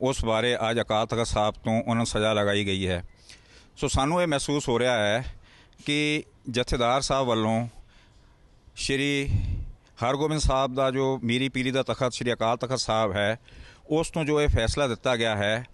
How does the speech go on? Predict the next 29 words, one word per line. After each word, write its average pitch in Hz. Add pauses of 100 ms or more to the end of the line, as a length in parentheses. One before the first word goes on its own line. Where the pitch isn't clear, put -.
(300)
ਉਹ 170
ਸਿੱਖ -
ਸੰਗਤਾਂ 143
ਦੀ 160
ਭਾਵਨਾਵਾਂ 120 (100)
ਅਨੁਸਾਰ 120
ਨਹੀਂ 110
ਹੈ, 95 (420)
ਕਿਉਂਕਿ 170 (1000)
ਕਿਸੇ 170
ਵੀ 196
ਸਿੱਖ 156
ਨੂੰ 120 (360)
ਗੁਰਬਾਣੀ 127
ਦੀ 160
ਕਿਸੇ 180
ਵੀ 185
ਤੁਕ 135
ਵਿੱਚ 117 (680)
ਕੋਈ, 170 (540)
ਅ, - (760)
ਆਲਟਰੇਸ਼ਨ 135
ਕਰਨ 147
ਦਾ 151
ਕੋਈ 151
ਹੱਕ 113
ਨਹੀਂ 107
ਹੈ। 92 (500)
ਪਰ 175